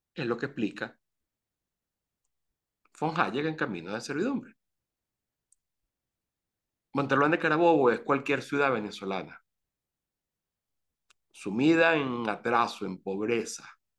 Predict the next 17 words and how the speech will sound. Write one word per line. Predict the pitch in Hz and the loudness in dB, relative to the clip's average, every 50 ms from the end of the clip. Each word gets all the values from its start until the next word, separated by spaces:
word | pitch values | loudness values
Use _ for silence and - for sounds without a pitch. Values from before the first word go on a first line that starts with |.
| _ _ _ _ _ _ _ _ _ _ _ _ | _ _ _ _ _ _ _ _ _ _ _ _
en | - - 101 87 98 | -14 -14 -12 -12 -12
sufrimiento, | - - - 113 107 - 107 101 101 104 113 117 110 104 101 92 - - - - - _ _ _ _ _ _ _ _ _ _ _ _ _ _ _ _ _ _ _ _ _ _ _ _ _ _ _ - | -10 -6 -6 -6 -6 -6 -8 -8 -4 0 2 2 2 2 0 -4 -10 -14 -18 -20 -20 _ _ _ _ _ _ _ _ _ _ _ _ _ _ _ _ _ _ _ _ _ _ _ _ _ _ _ -6
aplastada | 120 - - 127 117 - - - _ - 160 135 123 117 - - - - - _ _ _ _ _ _ _ _ _ _ _ _ _ _ _ _ _ _ _ _ _ _ _ _ _ _ _ _ _ _ _ _ _ _ _ _ _ _ _ _ _ | -4 0 2 2 2 0 -2 -4 _ 4 6 6 6 6 2 -2 -10 -12 -14 _ _ _ _ _ _ _ _ _ _ _ _ _ _ _ _ _ _ _ _ _ _ _ _ _ _ _ _ _ _ _ _ _ _ _ _ _ _ _ _ _
por | - 104 101 | -6 -6 -4
el | 104 101 104 | -6 -6 -8
poder | 98 95 92 87 90 | -10 -10 -10 -8 -8
del | 95 107 - | -10 -10 -10
Estado. | - - - - - - - - _ _ _ _ _ _ _ _ _ _ _ _ _ _ _ _ _ _ _ _ _ _ _ _ _ _ _ _ _ _ _ _ _ _ _ _ _ _ _ _ _ _ _ _ _ _ _ _ _ _ _ _ _ _ _ _ _ _ _ _ _ _ _ _ _ _ _ _ _ _ _ _ _ _ _ _ _ _ _ _ _ _ - - - - - _ _ _ - | -12 -14 -14 -14 -14 -14 -16 -20 _ _ _ _ _ _ _ _ _ _ _ _ _ _ _ _ _ _ _ _ _ _ _ _ _ _ _ _ _ _ _ _ _ _ _ _ _ _ _ _ _ _ _ _ _ _ _ _ _ _ _ _ _ _ _ _ _ _ _ _ _ _ _ _ _ _ _ _ _ _ _ _ _ _ _ _ _ _ _ _ _ _ -20 -20 -20 -20 -20 _ _ _ -4
Estas | - 123 - 175 165 | -2 0 2 4 4
dos | 170 175 | 4 4
noticias | 180 165 165 196 175 151 151 - | 4 2 2 2 2 2 2 0
salieron | 131 117 110 117 113 113 131 139 | 0 0 2 2 4 4 2 2
en | 143 135 113 | 2 0 0
La | 107 101 | 0 0
Voz | 101 101 98 101 | -2 -2 -2 -2
de | 113 | -2
América. | 123 117 107 95 92 85 - - - - - - | -2 -2 -2 -2 -4 -8 -10 -14 -16 -16 -18 -20